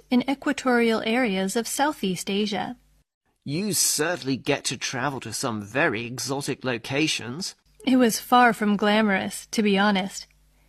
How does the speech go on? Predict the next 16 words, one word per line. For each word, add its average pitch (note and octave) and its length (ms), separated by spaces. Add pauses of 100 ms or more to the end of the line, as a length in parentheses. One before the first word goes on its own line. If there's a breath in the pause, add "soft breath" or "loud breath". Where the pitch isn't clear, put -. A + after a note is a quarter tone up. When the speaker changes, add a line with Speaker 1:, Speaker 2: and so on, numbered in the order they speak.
(140)
Speaker 1:
The - 140
area C4 380
we G3+ 120
visited F#3+ 540
was G3+ 180
accessible G3+ 760
only D4 260
by F#3 180
canoe, G#3+ 580 (460)
and A#3 140
the A3+ 80
living C#4 340
conditions F#3 600
in F#3+ 80
the F#3 180
hut A3 240